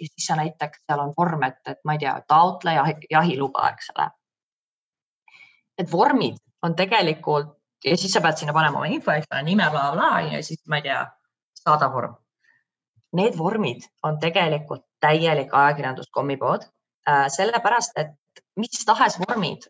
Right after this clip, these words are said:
on, äh, on, äh, valitsusasutuste kodulehel. Iga saadetud vorm on tegelikult andmed. See tähendab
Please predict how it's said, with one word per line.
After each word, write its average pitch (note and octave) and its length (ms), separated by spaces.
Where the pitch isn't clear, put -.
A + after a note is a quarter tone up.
on, D#3 400
äh, D3 460
on, D#3 360
äh, D3 760
valitsusasutuste G#3 1080
kodulehel. C#3 480
Iga A#3+ 240
saadetud G3+ 560
vorm E3 340
on D#3+ 120
tegelikult D#3+ 400
andmed. - 320
See - 80
tähendab - 320